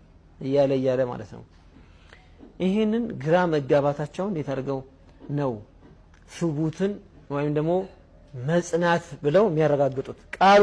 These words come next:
ራሱ አይከብዳቸው? ለዚያ ነው ሸይኻችንም ረሒመሁላህ ሌሎችም መሻይኾች «ፈአይነ ሃዛ ሰባት» ይላሉ። ይሄ መጽናት የሚባለው ነገር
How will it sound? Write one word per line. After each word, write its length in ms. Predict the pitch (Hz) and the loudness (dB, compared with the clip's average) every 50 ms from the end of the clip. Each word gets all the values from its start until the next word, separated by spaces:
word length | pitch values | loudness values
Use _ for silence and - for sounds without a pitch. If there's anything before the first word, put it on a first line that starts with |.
| 196 196 | 8 8
ራሱ 200 | 202 202 196 202 | 6 6 6 4
አይከብዳቸው? 560 | 196 190 196 196 202 220 208 202 - 285 294 285 - - - - - - - - - - - - - - - - - - - - - - - - - - - - - - - - - - - - - - - - - - - - - - - - - - - - - - - - | 2 2 2 2 2 0 0 0 -4 -10 -12 -12 -14 -20 -20 -20 -20 -20 -20 -20 -20 -20 -20 -20 -20 -20 -20 -20 -20 -20 -20 -20 -20 -20 -20 -20 -20 -20 -20 -20 -20 -20 -20 -20 -20 -20 -20 -20 -20 -20 -20 -20 -20 -20 -20 -20 -20 -20 -20 -20 -20 -20 -20 -20 -20 -20 -12 -6
ለዚያ 300 | 139 151 147 143 160 160 139 | -4 -2 -2 0 0 0 0
ነው 140 | 127 113 110 - - - - - - - - - - - - - - - - - - - - - | -2 -4 -8 -12 -18 -20 -20 -20 -20 -20 -20 -20 -20 -20 -20 -20 -20 -20 -20 -20 -20 -20 -20 -10
ሸይኻችንም 640 | - 151 151 139 - 151 139 - - 151 143 147 151 160 151 143 - | -4 -4 -4 0 0 -2 -2 -2 -4 -6 -6 -6 -6 -8 -12 -14 -14
ረሒመሁላህ 600 | - - - 143 135 127 123 131 131 135 139 131 131 - - - | -14 -12 -10 -8 -8 -8 -8 -6 -6 -4 -4 -4 -6 -8 -12 -12
ሌሎችም 400 | 139 143 143 139 131 - 139 135 | -8 -6 -6 -6 -6 -8 -10 -10
መሻይኾች 500 | 131 123 - 147 143 131 - 156 160 - - - - - - - - - - - - - - - | -10 -8 -8 -8 -8 -6 -6 -6 -6 -8 -12 -20 -20 -20 -20 -20 -20 -20 -20 -20 -20 -20 -20 -20
«ፈአይነ 460 | - - 151 - - 156 165 170 165 160 156 | -8 -4 -4 -2 0 0 0 0 0 -2 -2
ሃዛ 240 | 147 147 147 139 139 139 131 | -2 -2 -2 -2 -2 -4 -4
ሰባት» 720 | - - 135 127 131 135 135 135 135 135 135 135 131 135 - - - - - | -6 -6 -6 -4 -2 -2 0 0 0 0 -2 -2 -4 -6 -10 -18 -20 -18 -12
ይላሉ። 280 | - 135 120 110 98 98 98 92 - - - - - - - - - - - - - - - - - - - - - - - - - - - - - - - - - - - - - - - - - - - - | -8 -6 -6 -6 -8 -10 -16 -20 -20 -20 -20 -20 -20 -20 -20 -20 -20 -20 -20 -20 -20 -20 -20 -20 -20 -20 -20 -20 -20 -20 -20 -20 -20 -20 -20 -20 -20 -20 -20 -20 -20 -20 -20 -20 -20 -20 -20 -20 -20 -20 -12 -8
ይሄ 160 | 143 147 170 196 220 233 214 - - - - - - - - - | -4 -2 0 2 0 0 -2 -6 -12 -20 -20 -20 -20 -18 -4 -2
መጽናት 360 | 185 208 208 208 202 190 175 | 0 0 2 2 2 2 2
የሚባለው 340 | 170 165 147 156 151 147 147 | 2 2 4 6 6 6 4
ነገር 260 | 135 131 117 117 104 | 2 0 -2 -4 -6